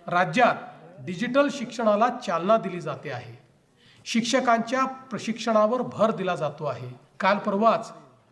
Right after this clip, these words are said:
राज्य शासनाने केम्ब्रिज युनिव्हर्सिटी प्रेस and असेसमेंट इंडिया यांच्यासोबत सामंजस्य करार केला आहे.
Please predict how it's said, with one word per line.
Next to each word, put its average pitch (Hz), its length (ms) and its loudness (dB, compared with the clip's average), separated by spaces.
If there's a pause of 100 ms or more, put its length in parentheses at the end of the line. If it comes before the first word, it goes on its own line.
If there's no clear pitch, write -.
(260)
राज्य 175 320 0
शासनाने 180 540 0 (680)
केम्ब्रिज 185 460 0
युनिव्हर्सिटी 202 640 0 (540)
प्रेस 233 360 0
and 208 200 2
असेसमेंट 214 540 -2
इंडिया 170 520 -2 (480)
यांच्यासोबत 170 1000 -2
सामंजस्य 208 680 0
करार 151 280 -2
केला 143 300 -6
आहे. 120 320 -8